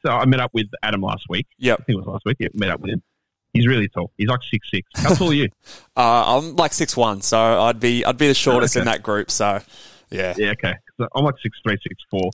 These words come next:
Speaker 1: uh, but Adam's, like, huge. He's so big.
Speaker 2: <laughs> Yeah, I, I saw some comments on that, just the fact that, like, people were surprised how tall you were, and I was like, "Oh, hold on, how, how tall's Adam? Like, what's going on here?" You all look like normal
Speaker 1: Yeah.
Speaker 2: people to me, but I guess you're all just tall.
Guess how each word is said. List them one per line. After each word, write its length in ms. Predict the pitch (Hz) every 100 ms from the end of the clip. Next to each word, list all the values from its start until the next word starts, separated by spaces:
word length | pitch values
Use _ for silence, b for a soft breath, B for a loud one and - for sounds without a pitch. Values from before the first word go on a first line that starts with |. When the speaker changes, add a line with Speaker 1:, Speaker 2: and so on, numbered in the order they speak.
| b b 101
Speaker 1:
uh, 100 | 101
but 160 | 113 107
Adam's, 240 | 113 110
like, 160 | 110 104 -
huge. 260 | 92 98
He's 120 | - - -
so 100 | 110 107
big. 180 | 104 101 -
Speaker 2:
<laughs> 840 | - - 175 - - - - - - B B B B 135
Yeah, 160 | 160
I, 260 | 131 135 143
I 20 |
saw 200 | 139 208
some 140 | 214
comments 340 | 170 127 139 135
on 140 | 113
that, 180 | 107 87
just 300 | 117 - - 117
the 80 | 113
fact 320 | 117 107 101
that, 240 | 110 -
like, 180 | 104 107
people 160 | 147 135
were 80 |
surprised 320 | 120 123 120 117
how 100 | 107
tall 280 | 135 131
you 220 | 117 135 151
were, 80 | 170
and 80 |
I 60 | 156
was 80 | 120
like, 100 | 123
"Oh, 140 | 95 -
hold 160 | 202 190
on, 160 | 110
how, 180 | 131 156 -
how 140 | 151
tall's 340 | - 156 127
Adam? 260 | 135 135 98
Like, 160 | 107 123
what's 140 | 127
going 200 | 120 113
on 140 | 120
here?" 180 | 117 98 - B -
You 100 | 156
all 80 | 156
look 100 | 139
like 140 | 120
normal 320 | 120 123 117
Speaker 1:
Yeah. 40 | 90
Speaker 2:
people 220 | 131 139
to 120 | 139
me, 160 | 131 165
but 240 | 127 104 -
I 80 | 104
guess 200 | 107 -
you're 80 | 107
all 80 |
just 160 | 104 -
tall. 240 | 135 156